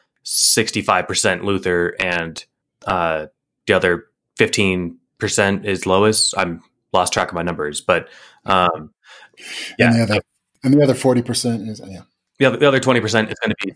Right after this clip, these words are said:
Speaker 1: small characters, and that's probably too high of a number to give to the small characters. Um, so it's,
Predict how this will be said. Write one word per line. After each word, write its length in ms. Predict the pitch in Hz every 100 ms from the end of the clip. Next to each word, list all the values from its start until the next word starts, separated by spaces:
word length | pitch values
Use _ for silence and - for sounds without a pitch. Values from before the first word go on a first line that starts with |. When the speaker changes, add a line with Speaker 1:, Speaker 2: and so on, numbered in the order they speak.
| -
Speaker 1:
small 160 | 95
characters, 640 | 90 87 78 87 87 92 -
and 100 | 131
that's 180 | 120 120
probably 240 | 160 139
too 160 | 113 110
high 180 | 107 98
of 60 |
a 40 | 95
number 160 | 92
to 80 | 90
give 100 | 95
to 80 | 90
the 60 | 90
small 240 | 92 82
characters. 560 | 87 78 - 78 73 - _ _ _ 101
Um, 480 | 98 92 85 80 _ _ _
so 420 | - 127 120 113 - _ - -
it's, 340 | 127 - -